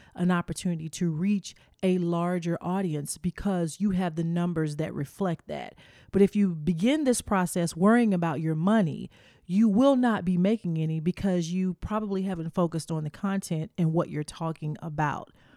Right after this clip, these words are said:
So, first things first, focus on your content. Get your content right.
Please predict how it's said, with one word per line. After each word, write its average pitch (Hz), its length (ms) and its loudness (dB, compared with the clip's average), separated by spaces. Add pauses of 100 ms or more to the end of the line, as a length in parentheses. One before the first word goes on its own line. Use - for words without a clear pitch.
(280)
So, - 400 2 (240)
first 285 280 2
things 277 240 -2
first, 226 380 -2 (300)
focus 233 400 2
on 214 100 4
your 196 140 2
content. 151 580 -4 (100)
Get 214 200 2
your 247 100 4
content 226 560 0
right. 185 340 -2